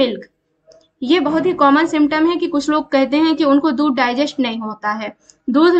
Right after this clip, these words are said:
पीने से उनको diarrhea हो जाता है, तो इसमें हम medicine use करेंगे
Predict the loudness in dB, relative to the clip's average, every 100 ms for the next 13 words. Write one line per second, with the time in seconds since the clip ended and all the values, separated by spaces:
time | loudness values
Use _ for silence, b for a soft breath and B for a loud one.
0 | 0 -8 _ 0 2 0 0 0 0 0
1 | 0 2 0 0 -4 -6 -10 -10 -10 -12
2 | _ b b _ -6 -6 -2 -2 0 2
3 | 2 4 2 0 2 4 4 2 -2 -4
4 | -4 -8 -10